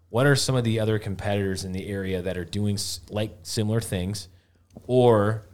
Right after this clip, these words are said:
where is a place that sells lures?"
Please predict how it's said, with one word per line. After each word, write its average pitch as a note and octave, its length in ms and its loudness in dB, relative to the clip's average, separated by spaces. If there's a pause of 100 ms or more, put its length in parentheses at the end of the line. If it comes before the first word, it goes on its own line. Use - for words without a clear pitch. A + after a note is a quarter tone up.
(240)
where A#2 180 2
is B2+ 100 2
a B2 60 0
place A2+ 380 0
that G2+ 240 -2
sells A2 800 2 (340)
lures?" G#2+ 680 2